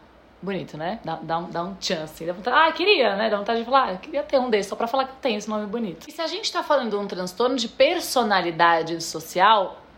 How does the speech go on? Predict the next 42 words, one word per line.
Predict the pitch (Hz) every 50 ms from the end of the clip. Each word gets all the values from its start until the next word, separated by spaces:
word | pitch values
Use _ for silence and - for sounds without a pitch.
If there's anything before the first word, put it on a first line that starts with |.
| - - -
ela | - 269 285 302 311 285 269 254
é | 247 247 262 -
um | 269 269 269
traço | - - - 285 269 254 262 269 - 269
de | 220 - 226
personalidade. | - 269 254 254 - 269 254 262 262 269 262 214 214 220 240 247 220 180 170
Lembram | 175 196 233 247 226 233 233
disso? | 220 240 339 415 - - - - - - _ _ _ _ - - _ -
Do | - 185
podcast, | 180 - 202 196 - - - 254 262 294 - -
quem | - 226 214
escutou? | 202 - - 196 - 247 269 320 359 - - - - - - - - - - - - - -
Ela | - 226 226 220 208 208
é | 220 233
uma | 233 226 220 233 226
maneira | 233 240 262 262 240 233 233 247 254 277 302 302 311
de | 240 233 294 320
ser | - - - - - 214 180 156 - - - -
e | 226 240
não | 262 311 359 392
uma | 370 302
doença. | 208 214 208 170 143 135 - - - - - - - _ _ _ _ -
E | 285 381 427
qual | - - - 587
é | 453
a |
primeira | - 311 302 285 285 277 262
coisa | 262 269 247 247 -
que | -
vem | 208 220 208
na | 208 202
nossa | 196 190 - 202
cabeça | 190 175 226 254 247
quando | - 330 330
a |
gente | 294 277 262 - -
pensa | - - 240 240 226 226 214
num | 180 185 175
psicopata, | - - - 185 - 185 180 - 143 104 107 - 143
não | 143 151
é | 156
mesmo? | 160 185 185 175 156 147 151 156 156